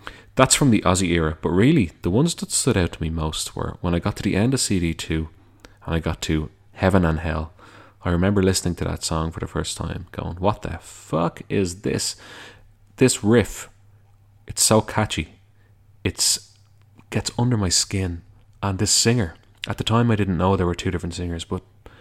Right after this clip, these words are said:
when I listened to that song, I was like, "This singer, the singing on this song is, it's unbelievable. Uh, it, it, it's, it's speaking to me."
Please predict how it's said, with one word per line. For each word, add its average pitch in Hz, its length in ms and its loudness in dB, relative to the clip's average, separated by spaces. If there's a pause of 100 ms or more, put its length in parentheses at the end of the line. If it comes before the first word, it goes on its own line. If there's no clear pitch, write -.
(180)
when 98 120 0
I 95 40 4
listened 117 340 4
to 104 100 -2
that 92 200 0
song, 85 320 -2
I 80 80 -4
was 78 120 -6
like, 78 220 -6
"This - 180 4
singer, 113 480 4 (260)
the 87 80 -4
singing 131 420 6
on 95 80 4
this 90 160 2
song 85 340 -2
is, - 180 -8 (1040)
it's - 180 -8
unbelievable. 101 840 2
Uh, 90 320 -4
it, - 220 -6
it, - 180 -4
it's, - 300 -4 (640)
it's - 140 0
speaking 123 480 4
to 87 140 -4
me." 80 140 -6